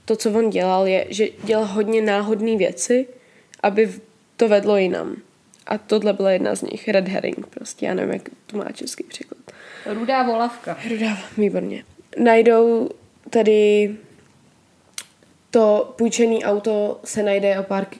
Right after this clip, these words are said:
Speaker 1: kilometrů dál. Pravděpodobně prostě přijel tím autem ke svým autu, tam vzal tu Nikol a zase odjel. Šest m-,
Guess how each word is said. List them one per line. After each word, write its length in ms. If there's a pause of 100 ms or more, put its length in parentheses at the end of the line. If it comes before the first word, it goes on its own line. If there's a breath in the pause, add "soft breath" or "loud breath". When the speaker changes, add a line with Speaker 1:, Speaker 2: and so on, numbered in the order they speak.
Speaker 1:
kilometrů 560
dál. 420 (260 loud breath)
Pravděpodobně 580
prostě 240
přijel 420
tím 200
autem 520
ke 140
svým 260
autu, 400
tam 200
vzal 300
tu 120
Nikol 380
a 40
zase 300
odjel. 320 (1200 loud breath)
Šest 460
m-, 240